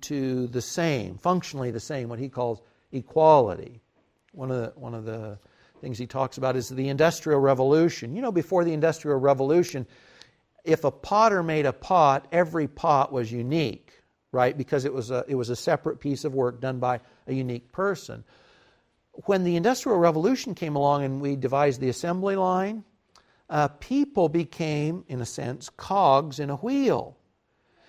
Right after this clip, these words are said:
Because now you're kind of like a part of a machine. You're doing one aspect in an assembly line fashion. Well, he said this translated into culture. So that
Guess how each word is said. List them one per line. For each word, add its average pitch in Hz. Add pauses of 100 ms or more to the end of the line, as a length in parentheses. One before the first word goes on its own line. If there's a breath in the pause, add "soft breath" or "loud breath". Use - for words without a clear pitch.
(140 soft breath)
Because 175
now 202
you're 214
kind 226
of 160
like 156
a 151
part 170
of 151
a 156
machine. 165
You're 165
doing 156
one 180
aspect 156 (340 soft breath)
in 151
an 151
assembly 185
line 156
fashion. 214 (720 soft breath)
Well, 170
he 226
said 208
this 214
translated 175
into 139
culture. 240 (880 soft breath)
So 208
that 180